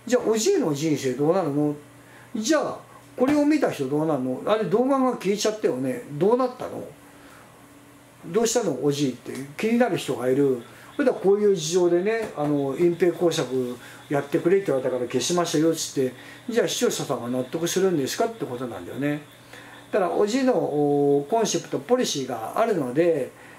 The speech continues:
えー、なので、おじいの場合はね、いろんなことを何でも民意に問うて視聴者に聞いてるので、まあ、とりあえずこの出品者さんがこの動画を、あの、消してほしいっていうのが来てるので、皆さんの意見としてはどうですか？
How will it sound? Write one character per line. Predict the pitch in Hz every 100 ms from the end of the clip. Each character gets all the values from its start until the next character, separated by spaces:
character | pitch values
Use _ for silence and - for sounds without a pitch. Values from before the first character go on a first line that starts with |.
| - 175
え |
ー、 | 180
な | 202 214
の | 190
で、 | 220
お | 185
じ | 185
い | 226
の | 170
場 | 135
合 |
は | 127
ね、 | 143 208 214
い | 196
ろ | 208
ん | 208
な |
こ | 202 196
と | 170 135 139
を |
何 | 151 170 151
で |
も | 135 120 120 - - -
民 | 175 214 180
意 |
に | 143 131
問 | 160 143
う |
て | 135 127
視 | -
聴 | 233
者 | 160
に | 127 120
聞 | 156
い |
て | 165
る | 180 156
の | 123
で、 | 160 147 - - - -
ま | 208
あ、 |
と | - 226
り | 285
あ |
え | 277
ず | 254
こ | 254
の | 254
出 | 247 220
品 | - 277
者 | 214
さ | 170 143
ん |
が | 127 123
こ | 139
の | 190 214
動 | 226 220
画 | 214
を、 | 196 170
あ |
の、 | 170 165
消 | 160 147
し | -
て |
ほ | 240 247
し | 233
い | 262
っ | 175
て | 143
い | 135 131 127 127
う | 131 - - -
の | 175
が | 139
来 | -
て | 185
る |
の | 143 131
で、 | 160 139 120 - - - - -
皆 | 180 254 269
さ | 214
ん | 139
の | 131
意 | 165
見 | 170 131
と | 131
し | -
て |
は | 135 90 - 143
ど | 196
う |
で | 180
す | -
か？ | -